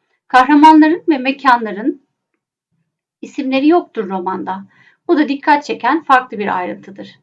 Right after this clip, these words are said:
Hastalığa yakalanmayanların, yakalananları gözden çıkardığı romanın bundan sonraki olay örgüsü,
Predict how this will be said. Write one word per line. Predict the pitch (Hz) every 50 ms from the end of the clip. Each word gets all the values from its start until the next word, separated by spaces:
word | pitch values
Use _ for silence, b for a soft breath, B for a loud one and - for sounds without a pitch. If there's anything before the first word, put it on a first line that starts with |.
| _ _ _ _ _ _ _ _
Hastalığa | - - 277 277 - - 339 320 330 330 330
yakalanmayanların, | 349 320 320 320 339 339 359 381 381 320 254 214 196 196 185 185 185 214 254 285
yakalananları | 277 254 226 - 262 262 262 262 262 262 269 269 262
gözden | 277 262 254 262 262 262 285 294 311
çıkardığı | 302 - - - 202 185 190 - 185 190
romanın | 220 220 208 185 151 135 214 226 269 - b b b b b -
bundan | 254 254 269 330 381 415
sonraki | - - 285 233 - - - - - -
olay | - 220 226 269 302 294
örgüsü, | 247 196 - - 160 - _ - - -